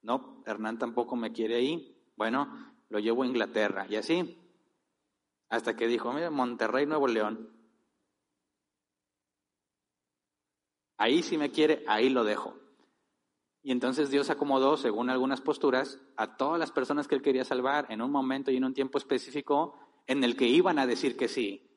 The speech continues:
en el que iban a aceptar estar con Dios. Pero si te fijas, en todo ese proceso tuvo que estar adquiriendo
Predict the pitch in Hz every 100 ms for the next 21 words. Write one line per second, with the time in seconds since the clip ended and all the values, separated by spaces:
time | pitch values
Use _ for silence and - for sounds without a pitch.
0 | _ 120 123 117 117 123 196 202 165 147
1 | 127 123 117 - 110 127 127 156 - -
2 | - _ 120 117 127 - 175 160 123 120
3 | 160 156 170 156 147 156 160 147 139 139
4 | 139 - 127 131 - 127 123 107 104 113